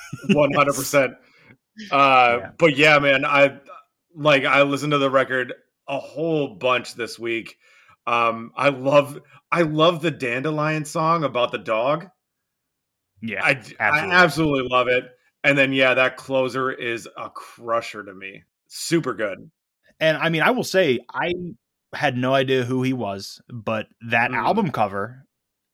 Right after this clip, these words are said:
Speaker 1: drew me in enough where I was like, "Wow, this looks like some, like, some sixties album covers, like, si-, sixties album
Speaker 2: Yeah.
Speaker 1: art." And I,
Speaker 2: Yeah.
Speaker 1: I got into it and I listened to it and I liked it a lot, but
Speaker 2: Did that come out this year?
Speaker 1: didn't, <laughs> yeah, it came out, like, a month ago,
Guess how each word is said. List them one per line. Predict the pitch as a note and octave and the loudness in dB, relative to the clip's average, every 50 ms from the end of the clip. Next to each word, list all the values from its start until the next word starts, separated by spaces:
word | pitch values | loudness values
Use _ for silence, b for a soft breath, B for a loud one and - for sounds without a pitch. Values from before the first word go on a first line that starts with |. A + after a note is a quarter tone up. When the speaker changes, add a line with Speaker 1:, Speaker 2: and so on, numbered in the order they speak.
| _ B2+ B2 | _ -16 -14
Speaker 1:
drew | A2 - C3 C3+ C3+ | -8 -4 -2 0 0
me | C3 C3+ C3+ C#3 | 0 2 2 2
in | C#3 | 2
enough | C3+ B2+ B2+ C3 D3 C#3+ A2+ - - - _ _ | 2 0 0 -2 -4 -4 -10 -14 -18 -20 _ _
where | A#2 A2+ | -2 -2
I | A2+ | -2
was | A#2+ A#2+ A2 | 0 -2 -4
like, | A#2 A2 G2+ G2 | -4 -6 -6 -6
"Wow, | A2+ B2+ B2+ A#2 A2 | -6 -4 -4 -4 -4
this | A#2 C3+ C3+ - D3 | -6 -6 -6 -6 -6
looks | D3+ C3+ - | -8 -6 -4
like | - C3 B2+ A#2 - | -4 -4 -4 -4 -4
some, | - B2 A2 G#2 G#2 G2 G2 G2 _ _ _ _ _ _ _ | -6 -4 -4 -4 -6 -6 -8 -12 _ _ _ _ _ _ _
like, | A#2 A#2 A2+ | -6 -6 -6
some | - A2+ G#2 - | -6 -8 -8 -8
sixties | - - - - C3+ C3 - - - A2 G2+ F#2+ | -6 -6 -4 -4 -4 -4 -6 -8 -10 -10 -8 -8
album | G2+ G2 A2 G#2+ G#2 G2+ | -6 -6 -4 -6 -6 -8
covers, | - - F#2 F2 E2 C2+ A#1+ - - | -10 -12 -14 -16 -20 -20 -20 -16 -16
like, | G#2+ - | -14 -14
si-, | - - A#2+ A#2+ | -12 -12 -12 -12
sixties | A#2+ - - B2+ - C3 A#2+ G#2+ | -8 -6 -6 -6 -4 -6 -4 0
album | A2 D3+ E3+ D3+ C#3 | 2 4 4 4 4
Speaker 2:
Yeah. | F#2+ | 0
Speaker 1:
art." | F#2 F#2 F#2 F2+ - - | -2 -4 -8 -12 -12 -10
And | A2 G2+ | -8 -6
I, | G2+ G#2+ G#2+ G#2+ G#2+ G#2 G2+ F#2+ - _ _ _ _ _ | -4 -4 -4 -4 -6 -8 -8 -10 -14 _ _ _ _ _
Speaker 2:
Yeah. | A#2+ B2+ C3 A#2+ | -8 -4 -4 -4
Speaker 1:
I | G#2+ | -4
got | G2+ A2+ G#2+ G#2+ A2 | -4 -4 -4 -4 -4
into | A2+ A#2 A#2 - C3+ C#3 D3 | -4 -4 -4 -4 -2 -2 -2
it | C3+ | -2
and | A2+ G#2 | -2 -2
I | G2+ G#2 | -2 -2
listened | G#2 A#2+ A#2 - B2+ | -4 -6 -8 -6 -6
to | C3 D3 | -6 -4
it | B2 | -4
and | G#2 G2+ | -2 0
I | A2+ E3+ | 0 0
liked | F#3+ C#3+ C3+ C#3+ - - | 2 2 0 0 0 -4
it | A2+ | -6
a | G2 | -8
lot, | F2+ F2+ G#2+ C#3 B2 F#2+ F2+ - b b b b b b _ _ B2 | -6 -4 -4 -4 -4 -6 -8 -10 b b b b b b _ _ -12
but | A2+ - A#2 G#2+ G#2+ G#2 - | -4 -2 0 0 0 -2 -2
Speaker 2:
Did | D#3+ E3+ D#3+ | -6 0 2
that | F3+ A#3 B3 - | 4 4 4 2
come | - A3 A3+ - - - | -4 -8 -10 -10 -12 -6
out | D3+ | -4
this | D#3 F#3 - B2 C3+ | -4 -2 -2 -2 0
year? | B2+ B2+ D#3 - | 2 2 2 2
Speaker 1:
didn't, | B3+ - - _ _ _ - | -2 -6 -10 _ _ _ -16
<laughs> | A2 G#2+ - - | -16 -14 -4 -2
yeah, | D#3 D#3+ D#3 - - | 0 0 0 -2 -6
it | - - | -8 -8
came | - D3 C#3+ | -6 -4 -2
out, | C3 | -2
like, | A#2+ A2+ | -2 -4
a | G#2+ | -6
month | F#2+ G2 G2+ A#2+ D#3+ E3+ - | -6 -4 -4 -4 -6 -6 -12
ago, | G2 F#2 E2+ G2+ | -18 -18 -20 -20